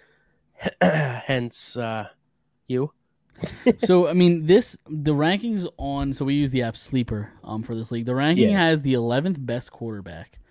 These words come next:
Speaker 2: as Tom Brady, which I think is very low.
Speaker 1: Yeah, I, I'll tell you right now, if, if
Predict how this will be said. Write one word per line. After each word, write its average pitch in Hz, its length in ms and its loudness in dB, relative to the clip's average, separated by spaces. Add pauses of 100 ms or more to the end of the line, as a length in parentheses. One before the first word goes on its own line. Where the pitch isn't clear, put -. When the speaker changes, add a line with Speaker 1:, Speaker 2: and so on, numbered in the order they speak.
(400)
Speaker 2:
as 110 180 -10
Tom 113 400 -6
Brady, 92 400 -12
which 107 160 -14
I 107 80 -8
think 107 180 -8
is 101 80 -8 (160)
very 98 260 -8
low. 76 280 -14 (460)
Speaker 1:
Yeah, 113 420 0
I, 123 140 -4
I'll 127 80 0
tell 143 120 2
you 131 100 4
right 113 160 4
now, 107 220 -4
if, 113 360 -8 (560)
if - 480 -8